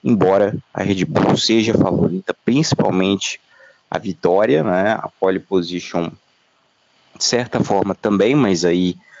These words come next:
a gente tem que esperar com calma, porque a gente sabe que a Ferrari, por exemplo, tem um carro muito rápido em ritmo de classificação, mas em ritmo de corrida, os austríacos foram imbatíveis, com desgaste de pneus muito baixos e,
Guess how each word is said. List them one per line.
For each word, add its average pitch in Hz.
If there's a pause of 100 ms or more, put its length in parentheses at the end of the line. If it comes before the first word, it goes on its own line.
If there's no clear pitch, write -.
(220)
a -
gente 92
tem 101
que 95
esperar 92
com 87
calma, 92
porque -
a -
gente 98
sabe 87
que 82 (760)
a -
Ferrari, 95
por -
exemplo, 87
tem 98
um 101
carro 90
muito 92
rápido 80
em 107
ritmo 82
de -
classificação, 139 (420)
mas 120
em 110
ritmo 107
de 98
corrida, 98
os -
austríacos -
foram 95 (500)
imbatíveis, 101
com 90
desgaste 92
de 90
pneus 85
muito 120
baixos 98
e, 82